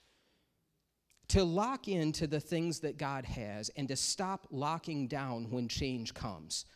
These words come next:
See, most of us have been in situations when change comes and it feels like it's coming quickly. The older I get, the more scary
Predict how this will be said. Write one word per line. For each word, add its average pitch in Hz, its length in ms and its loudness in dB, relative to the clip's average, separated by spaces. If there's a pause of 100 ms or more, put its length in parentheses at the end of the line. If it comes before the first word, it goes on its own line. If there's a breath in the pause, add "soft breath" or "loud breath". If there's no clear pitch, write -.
(240 loud breath)
See, 214 220 4
most 233 340 4
of 208 140 2
us 180 100 -2
have 165 100 0
been 175 200 2
in 160 80 0
situations 160 840 0
when 143 140 0
change 147 340 -2
comes 151 380 -2
and 143 160 0
it 143 100 -2
feels 185 260 4
like 156 140 0
it's 139 100 -4
coming 139 300 -2
quickly. - 540 -2 (540 soft breath)
The 165 160 6
older 220 420 8
I 175 100 4
get, 156 320 2
the 151 80 6
more 160 220 6
scary 180 720 4